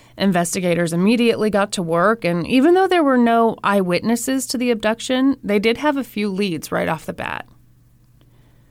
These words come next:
They found out that about forty minutes before Janet was abducted,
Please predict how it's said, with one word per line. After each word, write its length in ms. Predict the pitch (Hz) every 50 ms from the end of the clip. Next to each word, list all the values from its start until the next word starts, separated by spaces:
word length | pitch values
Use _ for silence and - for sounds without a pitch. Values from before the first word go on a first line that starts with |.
| _ _ _
They 100 | - 277
found 260 | 277 294 302 311 330 339
out 200 | 339 330 - -
that 220 | 254 240 - - - -
about 300 | 226 233 226 233 - -
forty 400 | - - 226 226 254 254 277 285
minutes 420 | 240 190 190 202 233 247 - -
before 360 | - 208 208 - 208 208 208 180
Janet 380 | - 180 165 175 190 208 -
was 140 | - 240 233
abducted, 600 | 247 240 - 254 254 247 - - 285 294 294 285